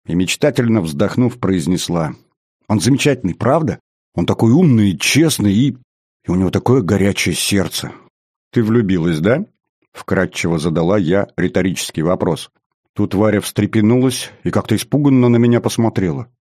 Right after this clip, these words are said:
«Я? Нет-нет, что ты?» — замотала она головой,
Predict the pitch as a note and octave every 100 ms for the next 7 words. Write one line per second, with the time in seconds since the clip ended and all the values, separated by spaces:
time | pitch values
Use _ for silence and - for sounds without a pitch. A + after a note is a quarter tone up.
0 | _ - - G2+ F#3 C4 _ _ _ -
1 | F2+ F#2+ F2 G2+ E2+ C#2+ - - A3 G3
2 | - - _ - _ - C#2 E2 F2 -
3 | F2+ F2 E2+ E2+ D#2 E2 E2 A2 A#2+